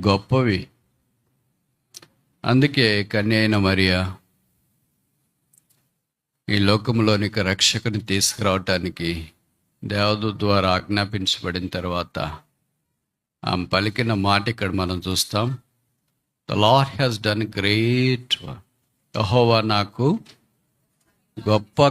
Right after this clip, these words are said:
కార్యములు, మాకు కాదు, నాకు. ఆరాధన అనేది నాకు.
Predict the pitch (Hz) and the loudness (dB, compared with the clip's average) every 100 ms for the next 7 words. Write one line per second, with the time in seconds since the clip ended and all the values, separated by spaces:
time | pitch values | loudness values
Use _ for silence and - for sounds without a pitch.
0 | 139 127 110 104 101 95 92 87 90 87 | 4 4 4 2 -2 -2 -4 -6 -14 -18
1 | _ _ _ _ _ _ _ _ _ _ | _ _ _ _ _ _ _ _ _ _
2 | _ _ _ - 113 120 147 160 165 165 | _ _ _ -2 2 6 6 4 2 2
3 | 135 107 98 135 - _ _ _ _ _ | 4 2 0 -4 -12 _ _ _ _ _
4 | _ _ _ _ _ _ _ _ - - | _ _ _ _ _ _ _ _ -20 -20
5 | _ _ - 95 98 98 95 107 113 113 | _ _ -8 -4 0 2 4 4 2 -4
6 | 98 - _ _ _ _ - 107 131 156 | -14 -16 _ _ _ _ 2 4 4 4
7 | 147 147 143 147 147 120 107 113 123 - | 2 2 2 2 2 2 2 2 2 -8